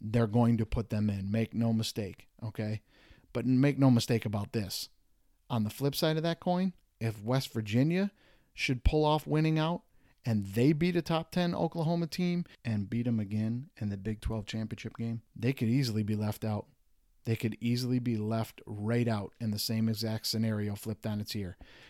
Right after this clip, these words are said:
You know, even though they've got a better resume, I mean, having beat Texas, okay,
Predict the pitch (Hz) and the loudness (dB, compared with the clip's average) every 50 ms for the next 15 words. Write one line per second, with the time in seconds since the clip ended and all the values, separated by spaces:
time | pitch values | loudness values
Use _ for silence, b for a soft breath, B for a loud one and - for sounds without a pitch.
0 | B B 110 113 113 107 b b b b b b 123 147 165 175 165 160 156 156 | B B 2 2 2 2 b b b b b b 4 4 6 6 6 6 6 6
1 | 131 101 110 131 180 208 190 123 120 120 117 107 - _ - - 123 107 127 127 | 4 4 4 4 4 4 4 4 4 4 2 2 -2 _ -6 -6 -2 0 2 4
2 | 127 120 107 110 123 156 175 160 135 131 127 131 147 147 - - B B B B | 4 4 4 4 4 4 4 4 4 4 6 4 2 0 -2 -8 B B B B
3 | B B B B - 117 123 120 120 117 110 - - 104 - - - 131 131 131 | B B B B 0 4 4 6 6 6 4 0 -4 -12 -14 -12 -6 -2 2 2
4 | 123 123 117 107 101 104 127 165 196 - - 131 107 107 - - - 110 143 - | 4 4 2 2 2 2 2 2 2 0 -2 -2 0 0 -2 -2 -2 -2 -2 -2
5 | - - _ _ _ _ - - 110 107 - 120 110 110 123 139 | -4 -6 _ _ _ _ -10 -8 -6 -2 0 0 0 2 0 0